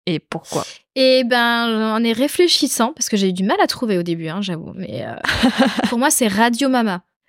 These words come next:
Speaker 2: donc de Mathilde Trinchero. J'espère que je le dis bien, parce que je l'ai jamais entendu lui dire.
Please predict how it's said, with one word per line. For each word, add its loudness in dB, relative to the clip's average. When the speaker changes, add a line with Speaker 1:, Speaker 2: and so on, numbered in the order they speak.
Speaker 2:
donc 0
de 2
Mathilde 2
Trinchero. 0
J'espère 0
que 0
je -2
le 0
dis 0
bien, 0
parce -6
que -6
je -6
l'ai -4
jamais 0
entendu 0
lui 0
dire. -2